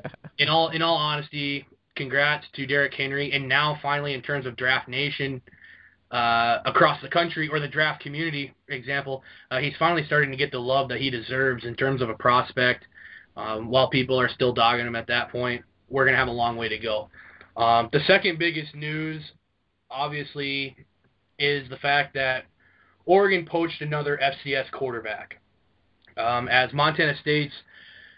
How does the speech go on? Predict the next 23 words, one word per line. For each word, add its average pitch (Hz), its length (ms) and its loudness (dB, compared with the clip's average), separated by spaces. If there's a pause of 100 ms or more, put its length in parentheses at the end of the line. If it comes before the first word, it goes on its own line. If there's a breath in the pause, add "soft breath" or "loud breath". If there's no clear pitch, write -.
(280 loud breath)
starting 165 280 6
quarterback 160 500 0
from 147 140 -8
the 139 40 -6
last 156 400 -2
two 170 160 -2
years, 156 440 0
who 147 80 -6
was 135 120 -6
also 151 380 0
a 131 60 -4
graduate 143 560 0 (120)
this 147 200 0 (800)
fall, 139 440 4
matter 135 220 -2
of - 60 -10
fact, 143 420 0
walked 143 460 2 (420)
three 147 160 0
days 139 300 0
ago, 131 400 -4 (480 loud breath)
Dakota 147 280 2
Prukop, 147 600 2